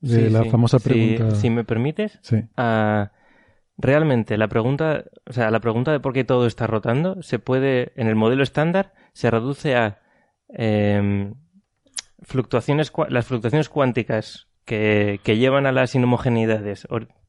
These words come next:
Speaker 2: originales del universo, no solamente llevan a las inhomogeneidades en densidad, que es lo que normalmente se, o sea, que haya más partículas en un punto que en otro, sino también a las inhomogeneidades en velocidad, que es algo que normalmente,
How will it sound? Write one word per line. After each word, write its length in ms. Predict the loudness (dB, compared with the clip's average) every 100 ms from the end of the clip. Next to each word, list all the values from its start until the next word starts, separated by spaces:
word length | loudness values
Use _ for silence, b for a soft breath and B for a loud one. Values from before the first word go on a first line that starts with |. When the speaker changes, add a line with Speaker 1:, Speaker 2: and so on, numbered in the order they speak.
| -10
Speaker 2:
originales 500 | -4 0 2 2 2
del 100 | 0
universo, 460 | -2 0 -2 -2 -6 B B B
no 120 | -2
solamente 360 | 0 0 0 -2
llevan 180 | 0 0
a 40 |
las 120 | 0
inhomogeneidades 920 | 0 0 0 0 0 2 2 0 -2 _ b b
en 180 | -2 2
densidad, 560 | 2 2 0 -2 -4 _
que 80 | -10
es 80 | -8
lo 80 | -8
que 60 |
normalmente 640 | -6 -4 -4 0 0 0 -4
se, 460 | -4 -4 -2 -4 -6 b
o 40 |
sea, 180 | -4 -2
que 120 | 0
haya 200 | 0 2
más 280 | 2 2 0
partículas 560 | -6 -6 -4 -4 -4 -2
en 100 | 0
un 120 | 0
punto 360 | 0 -2 0 -4
que 80 | -2
en 80 |
otro, 260 | -2 -2 -12 b b b
sino 220 | 0 2
también 300 | 2 2 2
a 40 |
las 200 | 2 0
inhomogeneidades 580 | 0 0 2 2 2 2
en 120 | 2
velocidad, 460 | 2 0 -2 -2 -2
que 80 | -2
es 60 |
algo 180 | -2 -4
que 100 | -2 0
normalmente, 640 | 2 2 0 0 0 -2